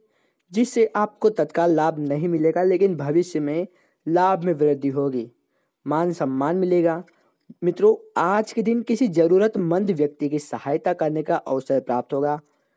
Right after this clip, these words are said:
और पारिवारिक चिंता भी रहेगी, इसलिए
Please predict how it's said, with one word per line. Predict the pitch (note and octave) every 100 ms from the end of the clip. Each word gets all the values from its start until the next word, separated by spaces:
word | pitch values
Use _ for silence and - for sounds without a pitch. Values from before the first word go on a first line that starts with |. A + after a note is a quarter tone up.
| _ _ -
और | F#3+
पारिवारिक | F#3+ F3 F3+ F3+ F3+ F#3 -
चिंता | F3+ E3+ D#3
भी | C3+ C3
रहेगी, | B2+ D3 C#3 C3 C3 _ _ _ _ _ _ _ _ _
इसलिए | E3+ F3 F3+ F#3 G#3